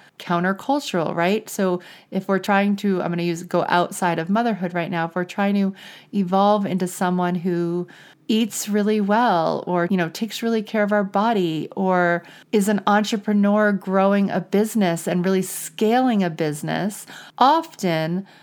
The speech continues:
we are going against the grain of those around us.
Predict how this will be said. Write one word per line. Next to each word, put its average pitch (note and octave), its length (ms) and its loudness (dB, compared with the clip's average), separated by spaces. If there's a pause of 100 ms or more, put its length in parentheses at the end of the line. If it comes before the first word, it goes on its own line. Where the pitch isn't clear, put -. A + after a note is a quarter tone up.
(140)
we G#3+ 140 2
are G3+ 140 4
going G#3+ 560 0
against G3 800 -2
the F3+ 100 0
grain F3+ 560 0
of D#3+ 460 -6
those G3 360 0
around F3 440 2
us. - 360 -6